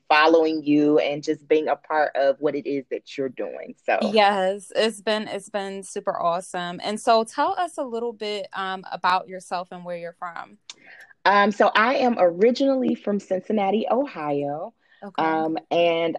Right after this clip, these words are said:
Speaker 1: I am currently living in Atlanta, Georgia. I've been here for about a year. So,
Speaker 2: Nice.
Speaker 1: um, yeah, it's been a huge transition for me and my children, but we are,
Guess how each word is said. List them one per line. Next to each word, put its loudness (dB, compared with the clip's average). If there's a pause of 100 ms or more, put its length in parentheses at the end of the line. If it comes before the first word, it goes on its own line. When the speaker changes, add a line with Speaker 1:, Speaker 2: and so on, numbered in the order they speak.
Speaker 1:
I 0
am -4
currently -2
living 0
in -2
Atlanta, 0
Georgia. 0
I've -4
been -2
here -6
for 0
about -2
a 0
year. 2
So, 2 (360)
Speaker 2:
Nice. -6
Speaker 1:
um, 2 (420)
yeah, 4
it's 2
been 2
a 4
huge -8
transition -10
for 0
me -4
and -4
my -6
children, 0
but 0
we -4
are, -4